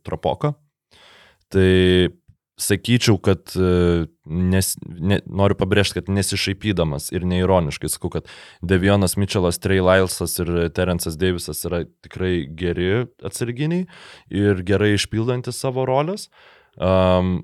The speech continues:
Malikas Monkas, e, šiaip aš galvau, kad jis žaidžia karjeros sezoną, bet iš tikrųjų jis pernai Lakers, e, klube fiksavo labai panašius, e, taškus, tačiau tai yra visiškai atsarginis krepšininkas, pa-, ką parodo į-,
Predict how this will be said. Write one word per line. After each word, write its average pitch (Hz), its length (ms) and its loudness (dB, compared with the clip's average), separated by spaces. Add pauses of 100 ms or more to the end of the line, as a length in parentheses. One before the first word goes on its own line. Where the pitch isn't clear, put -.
Malikas 101 680 2
Monkas, 98 840 0 (240)
e, 87 180 -4 (220)
šiaip - 340 -6 (300)
aš 107 260 4
galvau, 101 360 4
kad - 200 -4
jis 87 80 -2
žaidžia 92 480 0
karjeros 95 480 2
sezoną, 90 480 -4
bet 139 160 -8
iš - 80 -10
tikrųjų 95 320 -4
jis - 80 -8
pernai 92 400 0
Lakers, 87 540 -4
e, 82 140 -4 (240)
klube 87 480 -4
fiksavo 87 520 -4
labai 85 160 -2
panašius, 82 600 -6
e, 80 140 -4 (440)
taškus, - 500 2
tačiau 110 400 2
tai 101 160 2
yra 98 220 8
visiškai 87 680 -2
atsarginis 85 560 -2
krepšininkas, 113 640 -2
pa-, 90 240 0
ką 98 240 0 (120)
parodo 95 500 4 (580)
į-, 92 220 0